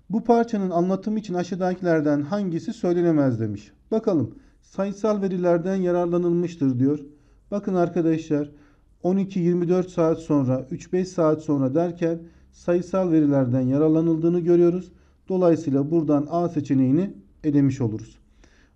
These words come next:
Olasılık bildiren yargı vardır diyor.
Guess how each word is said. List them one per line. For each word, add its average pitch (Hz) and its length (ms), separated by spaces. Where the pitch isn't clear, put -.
Olasılık 202 580
bildiren 208 320
yargı 190 440
vardır 139 460
diyor. 147 240